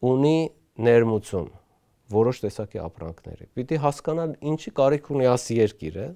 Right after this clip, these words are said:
Թուրքիան տվյալ պարագային և ինչով կարող է Հայաստանը օգնել։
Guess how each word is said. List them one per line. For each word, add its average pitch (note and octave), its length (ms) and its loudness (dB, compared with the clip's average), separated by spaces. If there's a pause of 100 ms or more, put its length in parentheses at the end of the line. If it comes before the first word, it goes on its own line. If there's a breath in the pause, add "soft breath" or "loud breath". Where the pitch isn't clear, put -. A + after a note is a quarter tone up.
(120)
Թուրքիան G#2 460 -6
տվյալ F#2 300 -4
պարագային E2+ 580 -6
և D#3 240 0
ինչով A#3 220 -6
կարող F#3 260 -2
է E3+ 60 -4
Հայաստանը D3+ 500 -4
օգնել։ A2+ 320 -8